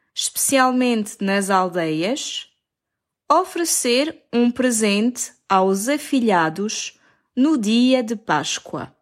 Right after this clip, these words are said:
Habitualmente, as crianças recebem amêndoas ou ovos de chocolate.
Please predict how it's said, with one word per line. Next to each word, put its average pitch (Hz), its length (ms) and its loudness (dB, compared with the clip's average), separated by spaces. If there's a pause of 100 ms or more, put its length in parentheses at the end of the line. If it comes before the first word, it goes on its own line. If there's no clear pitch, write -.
(1080)
Habitualmente, 269 1300 0 (460)
as 233 240 2
crianças 254 800 0
recebem 190 1000 -2 (160)
amêndoas 190 1040 -2 (480)
ou 240 720 0
ovos 269 540 0
de 226 160 -4
chocolate. - 920 -6